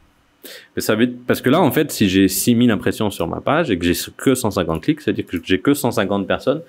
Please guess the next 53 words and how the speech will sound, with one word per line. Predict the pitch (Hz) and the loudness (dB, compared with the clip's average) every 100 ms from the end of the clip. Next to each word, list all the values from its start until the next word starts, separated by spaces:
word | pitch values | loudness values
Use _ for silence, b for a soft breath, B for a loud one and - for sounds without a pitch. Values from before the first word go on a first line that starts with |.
| B B - | B B -4
qui | - | 0
vont | 98 98 | 2 2
voir | 92 | 2
ma | 92 | 0
page. | 92 139 92 | 0 0 0
Du | 92 | -2
coup, | 117 | -4
c'est | 139 101 | -2 -2
pas | 98 | -2
terrible | 92 107 151 - | 0 2 2 0
parce | - - | -2 -4
que | - | -8
si | - | -2
la | 135 123 | 0 2
page | 131 117 | 2 2
de | 113 | 2
vente | 113 117 95 | 0 0 0
a | 87 | 0
un | 92 | 0
taux | 92 | -2
de | 95 | -6
conversion | 104 85 85 90 | -4 -2 -2 -6
de | 82 | -12
deux | 87 110 | -2 0
pour | 95 92 - | 0 -2 -2
cent, | 131 - b b b b b b _ | -2 -4 b b b b b b _
bah, | - | -10
vous | 82 | -4
voyez, | 87 110 | 0 2
vous | 90 80 | 2 -2
avez | 78 | -6
fait | 73 | -8
trois | - - - | -12 -8 -6
personnes. | 92 - - _ _ _ _ _ _ _ _ _ _ _ _ _ _ _ - | -6 -8 -14 _ _ _ _ _ _ _ _ _ _ _ _ _ _ _ -20
Trois | - - 107 | -12 -2 -2
personnes. | 92 85 - - | 0 -6 -10 -14
Alors, | 78 73 - _ _ _ _ _ _ - | -10 -10 -10 _ _ _ _ _ _ -16
sur | - 87 | -8 -4
les | 78 | -4
trois | - 101 117 | -2 0 2
personnes | 113 - 113 | 0 0 -4
qui | 98 - | -6 -8
potentiellement | - 87 95 95 92 | -6 -4 -6 -6 -4
ont | 85 | -6
laissé | - 87 | -4 -4
leurs | 78 | -2
coordonnées, | 85 78 80 92 135 b b b b | 0 -2 -2 -4 -6 b b b b
j'espère | - - 98 | -10 -6 -4
que | 101 | -4
vous | |
faites | 85 - - | -6 -8 -8
une | 92 | -6
vente. | 92 101 - | -4 -4 -8